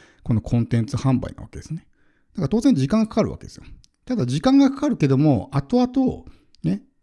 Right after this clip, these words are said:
一年とか二年とか三年後には、何もしなくても、そこそこの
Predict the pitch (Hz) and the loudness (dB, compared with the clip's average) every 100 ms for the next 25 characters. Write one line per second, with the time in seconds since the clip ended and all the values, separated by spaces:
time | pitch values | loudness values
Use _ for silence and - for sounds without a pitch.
0 | _ 143 160 123 95 101 117 127 127 - | _ -6 0 0 0 -2 0 0 -2 -10
1 | - 135 135 135 156 151 135 139 - _ | 0 2 4 4 4 2 2 0 -6 _
2 | _ _ _ _ _ _ _ 123 117 131 | _ _ _ _ _ _ _ -2 2 4
3 | 147 165 - 190 196 - - 139 131 104 | 4 2 0 0 0 -2 0 2 2 0
4 | - _ _ _ _ _ _ - 147 185 | -10 _ _ _ _ _ _ -6 -2 0
5 | 143 - 113 123 104 - | 0 0 2 2 2 -4